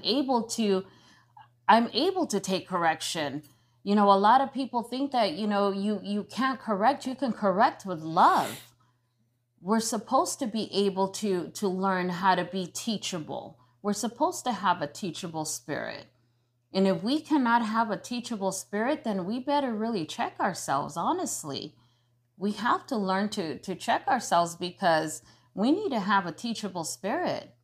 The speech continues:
in everything that we do, within our families, within ministry, within the things of God. Because if we cannot, then we really gotta, uh, take it to prayer and really, um, um, see what the root, the root cause is, really.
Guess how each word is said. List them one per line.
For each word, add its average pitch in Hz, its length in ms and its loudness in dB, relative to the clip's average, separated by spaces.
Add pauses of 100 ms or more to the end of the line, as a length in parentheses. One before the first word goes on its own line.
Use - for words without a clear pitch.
(240)
in 170 220 -2
everything 220 540 0
that 147 160 -2
we 156 120 -4
do, 143 380 -10 (580)
within 175 340 0
our 160 220 0
families, 240 640 2
within 165 380 0
ministry, 262 720 -2
within 175 320 -2
the 156 100 -2
things 202 340 -2
of 151 160 -6
God. 208 480 4
Because 190 380 -4
if 160 100 -4
we 220 200 -4
cannot, 226 500 0
then 170 300 -2 (440)
we 214 200 -2
really 202 360 2
gotta, 170 480 2
uh, 160 200 4
take 190 260 -6
it 170 100 -8
to 170 80 -10
prayer 165 680 -4
and 165 260 -2
really, 175 380 -2
um, 170 200 -2
um, 165 200 0
see 190 260 -4
what 165 320 -2
the 156 140 -4
root, 175 340 -2 (100)
the 165 100 -6
root 185 220 -2
cause 196 440 2
is, - 360 -8
really. 160 480 -6